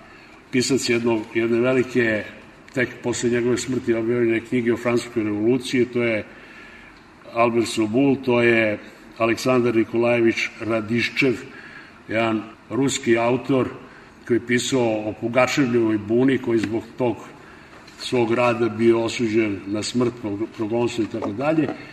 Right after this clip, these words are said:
Najzad upoređuje Dedijer ovde našeg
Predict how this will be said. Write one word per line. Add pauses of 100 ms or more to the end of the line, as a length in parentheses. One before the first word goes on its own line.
(160)
Najzad
upoređuje
Dedijer
ovde (760)
našeg